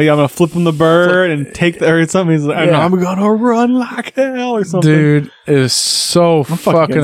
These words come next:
Speaker 1: sad thinking
Speaker 2: emotional.
Speaker 1: about
Speaker 2: And
Speaker 1: it.
Speaker 2: then Dustin's like, "Don't fall asleep. Don't fall asleep." And then,
Speaker 1: And
Speaker 2: you
Speaker 1: then
Speaker 2: know,
Speaker 1: he,
Speaker 2: he
Speaker 1: like,
Speaker 2: dies.
Speaker 1: fades out. He has a good death face, too, where, like, he look, like,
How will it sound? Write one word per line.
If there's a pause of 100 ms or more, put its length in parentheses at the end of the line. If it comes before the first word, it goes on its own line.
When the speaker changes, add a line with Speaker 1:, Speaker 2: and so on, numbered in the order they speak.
Speaker 1:
sad
thinking
Speaker 2:
emotional.
Speaker 1:
about
Speaker 2:
And
Speaker 1:
it.
Speaker 2:
then
Dustin's
like, (1500)
"Don't
fall
asleep.
Don't
fall
asleep."
And
then,
Speaker 1:
And
Speaker 2:
you
Speaker 1:
then
Speaker 2:
know,
Speaker 1:
he,
Speaker 2:
he
Speaker 1:
like,
Speaker 2:
dies.
Speaker 1:
fades
out.
He
has
a
good
death
face,
too,
where,
like,
he
look,
like,